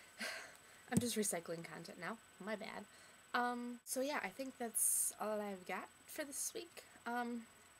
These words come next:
we need to have an epic Skype chat or call or something, you, me, and Jackie, sometime soon so we can figure out LeakyCon stuff. I know we have to send Jackie's mom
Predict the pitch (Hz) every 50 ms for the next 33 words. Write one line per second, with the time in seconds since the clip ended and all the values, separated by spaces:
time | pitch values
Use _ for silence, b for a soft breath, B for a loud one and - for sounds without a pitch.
0 | B B B B B B - - 262 285 311 320 277 254 247 226 220 202 196 214
1 | 202 - - - 208 185 185 - - - - 190 175 180 - - - - - 196
2 | 185 175 - 190 170 170 165 - 180 170 - 190 180 170 - 165 165 165 170 175
3 | 180 185 185 180 175 175 165 151 147 143 - 156 156 165 - - - 196 185 -
4 | 185 170 165 - 170 165 165 - 180 165 - 170 170 170 170 - - - - 294
5 | 254 247 208 180 - 165 160 156 - 147 - 165 160 165 170 - - 156 160 -
6 | B B B B B B B B B - 233 233 262 262 269 269 269 254 226 202
7 | - - 202 214 214 202 202 214 - - 190 180 180 180 175 175 175 196 180 190
8 | 185 170 170 160 165 165 170